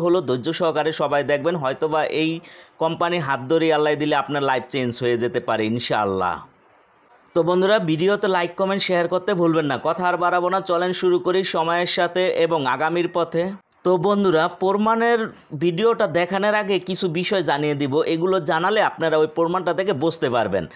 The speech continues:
তো যদি আমি নিচের দিকে চলে আসি, নিচের দিকে চলে আসলাম, ঠিক আছে? এই যে দেখেন এখানে যে classic slot, ঠিক আছে, রয়েছে, এইগুলো যত active হবে তত income বাড়বে। আর এই company থেকে কিন্তু আপনারা, এই Metaverse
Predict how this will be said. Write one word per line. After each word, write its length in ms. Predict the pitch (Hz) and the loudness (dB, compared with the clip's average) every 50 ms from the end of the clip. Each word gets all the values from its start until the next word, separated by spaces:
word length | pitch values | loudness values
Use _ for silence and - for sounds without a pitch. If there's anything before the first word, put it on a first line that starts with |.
| - - - - - - _ _ - | -18 -20 -20 -20 -20 -20 _ _ -2
তো 60 | 135 131 127 127 - 123 104 | 0 0 0 0 -2 -4 -4
যদি 160 | 123 151 147 202 190 196 | -2 0 2 2 2 2
আমি 140 | 196 196 196 196 196 185 175 | 0 0 0 0 0 0 0
নিচের 240 | 175 170 202 196 170 | 0 0 -2 -2 0
দিকে 180 | 175 180 175 185 - - | 0 0 0 0 0 0
চলে 180 | 190 190 196 202 196 185 | 0 2 2 2 2 2
আসি, 200 | 160 - 147 151 180 180 | 0 0 0 0 0 0
নিচের 220 | 165 160 - 180 156 160 | 0 -2 -2 -2 -2 -2
দিকে 160 | 156 156 160 160 170 | -2 -2 -2 0 0
চলে 180 | 165 160 160 160 160 | 2 2 4 4 2
আসলাম, 280 | 156 151 - 131 123 143 180 175 | 2 0 -2 -2 -2 -2 -2 -2
ঠিক 120 | 180 170 180 214 | -2 -2 -2 -2
আছে? 140 | 156 - 135 92 - - - - - - - _ - 165 | -2 -2 -4 -4 -4 -8 -14 -20 -20 -20 -10 _ 0 2
এই 60 | 180 175 | 4 4
যে 80 | 208 196 185 | 2 2 2
দেখেন 240 | 196 170 - 160 165 180 - - 175 | 0 0 0 -2 -2 -2 -2 -2 -2
এখানে 280 | 175 180 190 190 196 196 190 160 | 0 0 -2 -2 -2 -2 0 0
যে 80 | 190 190 185 - | 0 -2 -2 -2
classic 480 | - 185 180 175 170 170 - 180 175 175 - - | 0 0 0 0 -2 -2 0 0 0 0 -2 -6
slot, 280 | - 156 147 131 131 139 - - - | -4 -2 0 0 0 0 -4 -6 -4
ঠিক 120 | 160 160 170 208 | -2 0 0 0
আছে, 140 | 190 - 175 135 135 | 0 0 0 2 2
রয়েছে, 320 | 151 143 139 131 - - 185 - - 160 | 2 2 2 0 0 -2 -4 0 0 0
এইগুলো 280 | 175 170 165 190 190 185 180 120 | 0 0 0 0 0 0 0 0
যত 160 | 143 143 - 196 190 | -2 -2 0 0 0
active 260 | 190 190 - 190 185 175 185 | 0 0 0 -2 -2 0 0
হবে 160 | 185 175 233 254 - - - - - - - | 0 0 0 0 0 -6 -14 -18 -10 -4 -4
তত 160 | 165 165 - 175 160 156 151 | -4 -2 0 0 0 0 0
income 240 | 147 - 143 131 131 110 127 | 0 0 0 -2 0 2 2
বাড়বে। 260 | 127 127 113 107 104 95 - - 110 | 2 2 2 0 0 -2 -2 -2 -2
আর 80 | 113 110 - - 147 | -2 0 0 -2 -2
এই 80 | 165 - - | -2 -2 -2
company 340 | 196 190 190 - 202 202 214 202 202 214 | -2 -2 0 -2 -2 0 -2 -2 0 0
থেকে 180 | 190 190 190 180 180 | 0 2 0 0 -2
কিন্তু 180 | 190 190 165 190 180 170 | -4 -2 0 0 0 0
আপনারা, 240 | - 170 180 170 170 170 | 0 0 0 2 2 2
এই 60 | 151 143 | 2 0
Metaverse 420 | 147 147 175 185 180 180 175 175 | -2 -2 -2 -2 -2 -2 -4 -4